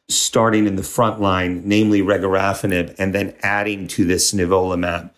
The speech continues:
And this is an important question because not all patients may receive upfront immunotherapy in the current time. Um, and it's unclear what the operating characteristics of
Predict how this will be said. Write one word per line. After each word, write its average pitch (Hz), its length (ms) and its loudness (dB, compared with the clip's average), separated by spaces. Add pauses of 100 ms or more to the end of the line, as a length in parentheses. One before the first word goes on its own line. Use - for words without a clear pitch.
(400)
And 135 180 4
this - 320 2
is 143 220 2
an 131 80 4
important 117 560 0
question 95 500 -2
because 92 320 -4
not 120 460 0
all 113 200 4
patients 107 600 0
may 104 240 0
receive 110 460 2
upfront 110 680 0
immunotherapy 107 880 2
in 98 60 0
the 95 100 -2
current 101 360 0
time. 107 520 -4 (580)
Um, 98 400 0
and 104 440 0
it's 107 200 0
unclear 110 680 2
what 107 460 0
the 104 160 4
operating 101 600 0
characteristics 98 1000 -2
of 90 300 -6